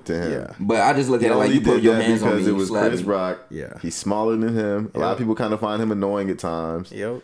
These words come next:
Speaker 1: So it's like, oh, this the dude that's gonna say that to me in front of all these people?
Speaker 2: Yeah.
Speaker 1: Nah, bro. Anybody else but you. That's kinda
Speaker 2: That's a
Speaker 1: how
Speaker 2: good
Speaker 1: it came
Speaker 2: point.
Speaker 1: across.
Speaker 2: That is a great, great point.
Speaker 3: Well, shit, I mean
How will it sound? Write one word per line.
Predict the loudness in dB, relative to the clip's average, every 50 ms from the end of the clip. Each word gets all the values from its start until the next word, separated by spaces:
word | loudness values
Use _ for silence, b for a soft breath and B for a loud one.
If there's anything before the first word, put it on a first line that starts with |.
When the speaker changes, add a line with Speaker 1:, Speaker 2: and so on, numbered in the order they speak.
| _ -6
Speaker 1:
So | -4 -2 -2 -2
it's | -2 -2
like, | -2 -2 0
oh, | 0 0 -2 -2 -2
this | -2 -2 -4 -4 -2
the | -2 -4 -2
dude | -2 -2 0 0 0 -2
that's | -2 -2
gonna | -4 -4 -2
say | -2 0 0
that | 0 0 0
to | -2 -4
me | -2 -2 -2 -2 -4
in | -4
front | -2 -2 -2
of | 0 0
all | 0
these | -2 -2 -2
people? | -2 -2 -2 0 0 -2 -2 -4 -6 -10
Speaker 2:
Yeah. | -12 -10 -10 -10 -10 -6
Speaker 1:
Nah, | -4 -2 -2 -2 -2 -4 -2
bro. | -2 0 0 0 0 -2 -2 -4
Anybody | -2 -2 0 0 0 2 2 2 2
else | 2 0 -2
but | -4 -4 -4 -2 -2 -4 -8
you. | -8 -8 -10 -12 -16 _ _ _ _ _ _ _ _ _ _ _ _ _
That's | -6 -6 -4
kinda | -4 -4 -2
Speaker 2:
That's | 0 0
a | 0 0
Speaker 1:
how | 0
Speaker 2:
good | 0 -2
Speaker 1:
it | -2
came | -2
Speaker 2:
point. | -2 -2 -2
Speaker 1:
across. | -2 -2 -4 -6 -10 -14 -20 _ _ _ _ _ _ _ _ _ _ _ _ -20
Speaker 2:
That | -20 -20 -20
is | -20 -20 -20
a | -20 -20
great, | -20 -20 -20 -18 -16 -16 -16 -16 -18 -20 _ _ _ _ _ _ -20
great | -14 -12 -12 -12 -12
point. | -14 -16 -10 -6
Speaker 3:
Well, | -4 -4 -4
shit, | -4 -4 -4 -4
I | -4
mean | -2 -2 -4 -4 -4 -4 -4 -6 -10